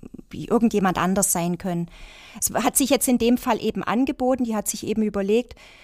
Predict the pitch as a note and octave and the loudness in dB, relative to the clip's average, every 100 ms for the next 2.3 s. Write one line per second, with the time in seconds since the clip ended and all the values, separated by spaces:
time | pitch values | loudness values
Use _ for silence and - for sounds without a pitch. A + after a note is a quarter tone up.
0 | - - - G3+ C4 D#4 D#4 D#4 C4+ A#3+ | -20 -10 0 4 4 4 2 0 -4 -2
1 | B3 - D4+ - C4 B3+ C4+ C4+ C4+ C4+ | -2 -2 -2 -2 0 0 0 0 0 0
2 | C4 G#3 | -2 -4